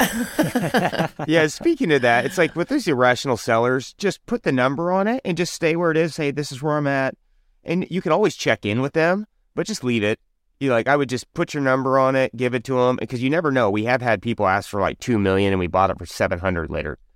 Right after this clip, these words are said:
Speaker 2: It was just, um, you know, 'cause wholesaling and off market, and Jamil knows this, it's like, it's just that consistency of going, "Nope, this is where I'm at."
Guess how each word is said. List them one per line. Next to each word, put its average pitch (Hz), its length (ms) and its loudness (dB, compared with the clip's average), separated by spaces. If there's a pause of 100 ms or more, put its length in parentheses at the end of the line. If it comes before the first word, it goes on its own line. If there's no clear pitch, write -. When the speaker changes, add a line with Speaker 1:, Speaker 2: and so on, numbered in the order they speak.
(280)
Speaker 2:
It 101 80 0
was 95 140 -2
just, - 480 -2 (600)
um, 90 440 2 (200)
you - 320 -6
know, 117 260 2
'cause 123 220 -6
wholesaling 131 680 -2
and 98 100 0
off 110 240 2
market, 101 480 0
and 92 200 -2
Jamil 104 320 0
knows 107 220 0
this, 85 200 -2
it's 98 160 -6
like, 101 240 0
it's 120 220 -2
just 143 160 0
that 143 120 0
consistency 104 880 -4
of 104 160 -2
going, 110 200 2
"Nope, 135 220 2
this 117 200 -2
is 139 100 -6
where 147 100 0
I'm 139 100 0
at." 127 260 0